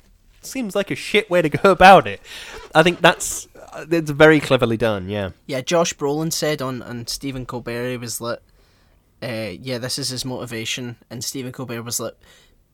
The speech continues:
Speaker 2: "Could he not just double the food?" Like, um, and Josh Brolin was like, Yeah, but he's not just about, um,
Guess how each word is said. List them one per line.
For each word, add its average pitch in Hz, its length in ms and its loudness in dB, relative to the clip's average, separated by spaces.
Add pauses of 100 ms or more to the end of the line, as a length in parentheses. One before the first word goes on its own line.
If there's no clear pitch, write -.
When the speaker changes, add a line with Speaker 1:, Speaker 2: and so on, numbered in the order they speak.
(340)
Speaker 2:
"Could 147 140 -10
he 143 80 -2
not 147 180 -4
just - 240 -8
double 139 280 -4
the 135 140 -8
food?" 156 440 -6 (520)
Like, 123 300 -8
um, 123 380 -8
and 127 180 -12
Josh 131 280 -6
Brolin 127 340 -6
was 120 160 -8
like, 127 120 -10
Yeah, 131 160 -6
but 117 140 -10
he's 123 280 -10
not 135 380 -6
just - 560 -8 (180)
about, 110 420 -8 (720)
um, 107 400 -6